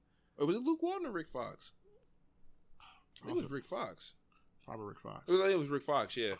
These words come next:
Speaker 2: Yeah.
Speaker 1: Rip was guarding Rick, and then Karl Malone was on Rasheed. Rasheed, Rasheed was there, right?
Speaker 2: And Rasheed cooked that nigga.
Speaker 1: Rasheed is. All right, let me, let me be
Speaker 2: <laughs>
Speaker 1: honest
Speaker 2: Rasheed
Speaker 1: here.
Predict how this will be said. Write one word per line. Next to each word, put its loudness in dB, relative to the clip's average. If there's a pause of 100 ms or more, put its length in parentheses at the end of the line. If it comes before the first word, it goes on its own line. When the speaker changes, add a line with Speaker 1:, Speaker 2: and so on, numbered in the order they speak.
(280)
Speaker 2:
Yeah. -14
Speaker 1:
Rip 10
was -4
guarding 6
Rick, 4
and 2
then 4
Karl 8
Malone 4
was 2
on 2
Rasheed. 0
Rasheed, -2 (120)
Rasheed -4
was -2
there, 2
right? 2
Speaker 2:
And 0
Rasheed -2
cooked -6
that -12
nigga. -12
Speaker 1:
Rasheed 2
is. -8 (600)
All 6
right, 6
let 0
me, 2
let 2
me 0
be 6
Speaker 2:
<laughs> -
Speaker 1:
honest 4
Speaker 2:
Rasheed 2
Speaker 1:
here. 0